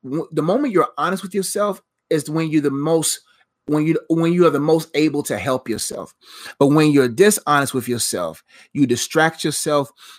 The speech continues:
and focus on something that God is not gonna bring. If you're in a begging state or a waiting state, God is not bringing it, because there has to be maturity there. And that's cool. God will mature you, but you have to begin to recognize that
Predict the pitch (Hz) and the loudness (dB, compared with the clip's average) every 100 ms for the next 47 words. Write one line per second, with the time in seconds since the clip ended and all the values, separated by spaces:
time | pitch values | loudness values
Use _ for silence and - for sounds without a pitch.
0 | - 131 117 - 151 156 131 143 135 143 | -10 -8 -8 -6 -6 -6 -8 -8 -6 -6
1 | 123 113 95 113 135 147 120 92 95 120 | -6 -8 -10 -4 0 2 0 -4 -4 -4
2 | 117 113 113 101 113 92 85 - - 123 | -4 -6 -6 -6 -8 -8 -14 -14 -6 -2
3 | 117 156 156 110 120 160 165 170 - 185 | 2 2 2 0 0 0 2 -2 -2 0
4 | 165 - 143 123 117 117 147 170 156 - | 0 0 0 0 -2 0 2 2 0 -4
5 | - 120 101 - 139 139 139 127 127 123 | -4 -4 -6 -8 0 2 2 0 -4 -4
6 | 123 113 131 135 117 87 _ - - - | -4 -4 -4 -4 -4 -10 _ -20 -20 -4
7 | 143 - 143 - 151 151 143 - 131 135 | 0 2 2 2 2 2 0 -2 -2 -2
8 | 123 - 254 170 135 127 185 220 - 247 | -2 -4 0 2 0 0 -2 -4 -4 -2
9 | 160 135 170 190 170 170 143 127 - 240 | -2 0 2 2 4 2 2 -4 -4 -4
10 | 269 135 120 - - - - 151 233 240 | -2 -4 -6 -12 -20 -14 -6 -4 0 0
11 | 196 190 151 147 151 147 139 139 143 131 | 0 -2 -4 -2 -2 -4 -4 -2 -2 -2
12 | 123 120 120 113 107 98 | -2 0 -2 -2 -2 -2